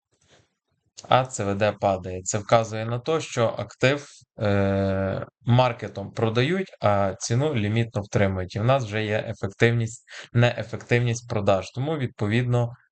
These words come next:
е, зараз краще відштовхуватись в лонг. Тобто ціну продають, ми бачимо, що по маркету її зливають, а ціна тільки росте. Відповідно, зараз краще працювати в лонг.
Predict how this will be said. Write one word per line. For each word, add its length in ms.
е, 240
зараз 320
краще 360
відштовхуватись 920
в 60
лонг. 420
Тобто 300
ціну 340
продають, 600
ми 100
бачимо, 460
що 260
по 160
маркету 520
її 220
зливають, 600
а 100
ціна 320
тільки 380
росте. 400
Відповідно, 560
зараз 340
краще 360
працювати 720
в 80
лонг. 360